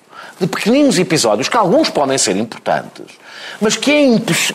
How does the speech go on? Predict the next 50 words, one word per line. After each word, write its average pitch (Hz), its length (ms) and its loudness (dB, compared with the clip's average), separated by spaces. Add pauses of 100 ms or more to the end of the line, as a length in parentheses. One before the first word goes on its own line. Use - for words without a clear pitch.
que, 160 120 -10
que - 140 -6
não, 262 200 4
que - 140 -4
é 196 80 2
impensável, 175 1040 0
na 139 100 0
minha 143 160 4
opinião, 101 320 -4 (280)
numa 302 420 4
televisão 143 500 2
pública, 87 600 -12 (340)
mas 269 180 0
numa 311 160 4
televisão 254 300 0
qualquer. 240 420 0
Bem, - 580 -4 (240)
o 160 100 -2
primeiro-ministro 170 520 0
não 147 60 4
é, 143 60 2
em - 20 -2
princípio, 135 300 -4
não 139 100 2
é 131 40 2
uma 131 60 0
pessoa 147 160 0
que - 60 0
vai 151 100 4
ali 151 140 2
todas 151 240 0
as 160 100 0
semanas, 196 360 -2
portanto, 190 340 -4 (380)
espera-se 117 680 -2
que, 113 200 -10 (220)
para 131 120 2
além 165 320 2
de 147 80 -4
responder 143 840 2
rapidamente 135 960 0 (240)
a 139 80 0
alguns 139 340 2
pequenos - 320 -2
casos 143 380 -2
do, 101 200 -2
do 107 120 -2
momento, 104 520 0
não 117 120 -2
é? 123 120 0